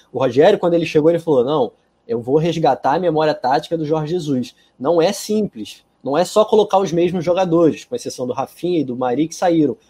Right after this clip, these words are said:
Não é simples. O, o sistema do Jorge Jesus, ele tinha uma especificidade muito, muito complexa. O Flamengo marcava muito alto, muito alto. Era uma pressão muito forte quando perdia a bola. Hoje em dia, o Flamengo não tem essa pressão tão forte quando recupera a bola.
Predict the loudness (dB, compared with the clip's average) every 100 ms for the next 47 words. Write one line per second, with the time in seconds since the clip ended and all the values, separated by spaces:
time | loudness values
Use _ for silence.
0 | _ -6 -4 -4 -2 -2 -2 -8 -12 -12
1 | -12 -6 -4 -2 0 0 2 0 2 4
2 | 2 0 _ _ _ _ -4 0 0 -2
3 | 0 0 0 -6 -4 -10 -4 2 2 2
4 | 0 0 0 -2 -2 2 2 2 0 -6
5 | 0 0 2 2 2 2 -4 -4 -2 0
6 | 0 -4 2 2 4 2 2 0 2 4
7 | 6 4 -2 _ _ _ _ _ -4 -4
8 | 2 4 4 4 0 0 0 -2 0 -2
9 | 0 -2 -4 -4 0 0 0 -4 -4 0
10 | 0 2 0 2 0 0 _ _ _ -4
11 | -2 -2 -2 -2 -2 -2 -2 -2 -2 0
12 | 0 0 0 -2 -2 -4 -4 -4 -6 0
13 | 0 0 -2 -2 -2 -2 0 0 4 4
14 | 4